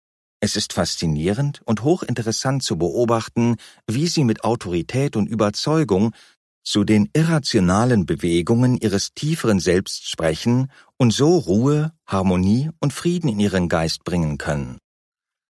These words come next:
Das Unterbewusstsein unterliegt dem Bewusstsein und wird deshalb als unterbewusst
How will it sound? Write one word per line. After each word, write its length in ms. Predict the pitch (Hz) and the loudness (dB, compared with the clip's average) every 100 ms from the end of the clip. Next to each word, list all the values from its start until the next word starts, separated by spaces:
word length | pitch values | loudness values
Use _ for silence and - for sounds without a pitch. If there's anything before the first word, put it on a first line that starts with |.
| _ _ | _ _
Das 220 | - 120 - | -4 -4 0
Unterbewusstsein 1040 | 180 190 131 90 82 107 - - 127 135 | 0 2 2 0 0 0 -2 0 0 2
unterliegt 800 | 123 107 80 78 95 110 - - | 0 0 0 0 -2 -2 -6 -2
dem 160 | 135 | 0
Bewusstsein 800 | 131 131 160 - - 87 78 69 67 | 2 2 2 0 -2 -2 -2 -6 -6
und 160 | 131 113 | -2 0
wird 220 | 127 - | 0 0
deshalb 420 | 147 - 147 135 | -2 0 -4 0
als 320 | 90 85 - - | -2 -2 -6 -2
unterbewusst 880 | 165 180 120 85 82 117 - - - | 0 2 2 0 2 0 0 -8 -16